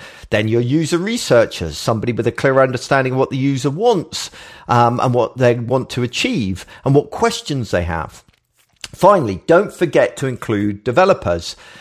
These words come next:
They're often left out, but their involvement is crucial. Too often decisions are made at the prototyping stage that have serious ramifications for development further down the line.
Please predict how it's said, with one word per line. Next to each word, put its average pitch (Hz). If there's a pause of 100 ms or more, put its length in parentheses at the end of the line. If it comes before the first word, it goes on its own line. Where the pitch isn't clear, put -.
(140)
They're 127
often 120
left 113
out, 202
but 156
their 135
involvement 107
is -
crucial. 98
Too 139
often 120
decisions 113
are 123
made 170
at 139
the -
prototyping 117
stage 107
that 101
have -
serious -
ramifications 107
for 107
development 92
further 92
down 90
the 95
line. 113